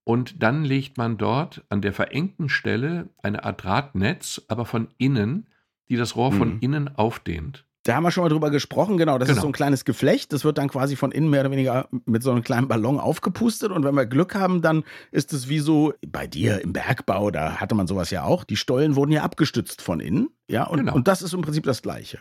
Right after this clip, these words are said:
Speaker 1: Genau, das ist im Grunde ein Stempel aus dem Stollen. Der ist allerdings
Speaker 2: Ja.
Speaker 1: nicht aus Holz, wie bei uns,
Speaker 2: Mhm.
Speaker 1: sondern der ist aus Metall, irgendwelchen, äh, Metall, ich weiß nicht aus was. So,
Speaker 2: Ja.
Speaker 1: das sind therapeutische Herzkatheter.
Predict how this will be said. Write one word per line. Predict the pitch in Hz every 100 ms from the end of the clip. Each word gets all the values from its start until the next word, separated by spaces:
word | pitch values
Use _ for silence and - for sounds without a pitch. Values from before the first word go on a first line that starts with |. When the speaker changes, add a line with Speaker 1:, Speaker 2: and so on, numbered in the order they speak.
| -
Speaker 1:
Genau, | 127 123 92
das | 127 151
ist | 143
im | 135
Grunde | 127 147 214 202 -
ein | 120 127 135
Stempel | - - 139 170 151 143
aus | 113 107
dem | 113 104
Stollen. | - 78 - 135 _ _ _ -
Der | 123
ist | 127
allerdings | 117 117 87
Speaker 2:
Ja. |
Speaker 1:
nicht | 98 -
aus | 90
Holz, | 92 117 202 -
wie |
bei | 78
uns, | 78 117 269 - _ _
Speaker 2:
Mhm. | 62 55
Speaker 1:
sondern | 107 110 117 113 110 107 -
der | - 104
ist | 104 -
aus | 87 90 - - - _
Metall, | - 90 87 90 98
irgendwelchen, | 98 90 85 85 -
äh, | - - -
Metall, | 92 - -
ich | 95
weiß | 90 -
nicht | -
aus | 85 -
was. | 90 - -
So, | 90 101
Speaker 2:
Ja. | - - -
Speaker 1:
das | 120 -
sind | 180 185 _
therapeutische | - 120 123 - 143 131 - 82
Herzkatheter. | 82 - 82 80 85 73